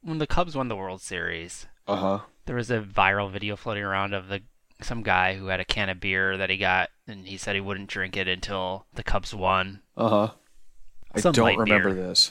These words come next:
Speaker 1: Yeah.
Speaker 2: Uh, ew.
Speaker 1: I think it was, it had to be at least twenty, thirty years old. And
Speaker 2: And it had to have been an old style, right?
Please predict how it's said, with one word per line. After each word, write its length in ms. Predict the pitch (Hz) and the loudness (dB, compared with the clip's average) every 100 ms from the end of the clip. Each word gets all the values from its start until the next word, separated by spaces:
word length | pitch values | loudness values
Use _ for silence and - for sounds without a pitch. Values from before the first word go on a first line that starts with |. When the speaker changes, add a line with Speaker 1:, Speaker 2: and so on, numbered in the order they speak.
| - 104 | 0 -2
Speaker 1:
Yeah. 400 | 107 95 87 90 - - | 2 4 4 0 -14 0
Speaker 2:
Uh, 220 | 151 131 - | 4 4 4
ew. 340 | 135 120 82 - _ - | 0 0 -2 -10 _ -2
Speaker 1:
I 120 | 123 | 2
think 160 | - 170 | 4 6
it 40 | |
was, 400 | 127 107 - - - | 4 0 -12 -16 -12
it 80 | 117 | 0
had 160 | 135 | 2
to 60 | 127 | 4
be 120 | 120 | 2
at 60 | 110 | 0
least 240 | 101 - | -2 -4
twenty, 440 | - 107 90 87 87 | -2 0 0 -2 -2
thirty 280 | 120 107 90 | -2 -2 -4
years 280 | 90 92 92 | -4 -4 -4
old. 360 | 87 87 92 | -6 -6 -6
And 240 | 92 - 113 | -6 -4 0
Speaker 2:
And 80 | 113 | 0
it 60 | |
had 240 | 107 127 117 | 2 2 4
to 60 | |
have 100 | 113 | 2
been 140 | 107 104 | 2 0
an 120 | 101 | 0
old 220 | 110 110 | -2 -2
style, 400 | - - 90 87 | -2 0 -2 -2
right? 300 | 87 98 117 | -4 -4 -4